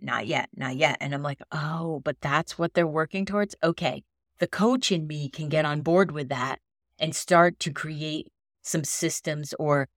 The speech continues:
some scaffolding, if you will, to help them get to where it is that their highest potential is.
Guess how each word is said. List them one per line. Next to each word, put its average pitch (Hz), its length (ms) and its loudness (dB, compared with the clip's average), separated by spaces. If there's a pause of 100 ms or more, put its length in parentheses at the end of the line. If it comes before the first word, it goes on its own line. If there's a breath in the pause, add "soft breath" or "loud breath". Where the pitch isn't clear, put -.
(140)
some 160 200 -2
scaffolding, 143 760 0 (320)
if 156 200 -4
you 143 140 -2
will, 143 440 4 (340)
to 156 420 2 (180)
help 160 320 6
them 143 440 -2
get 156 220 -2 (220)
to 165 140 -10
where 143 520 2 (540)
it 151 180 0
is 139 360 0
that 143 260 2
their 143 220 4
highest 139 380 0
potential 147 520 -2
is. - 280 -4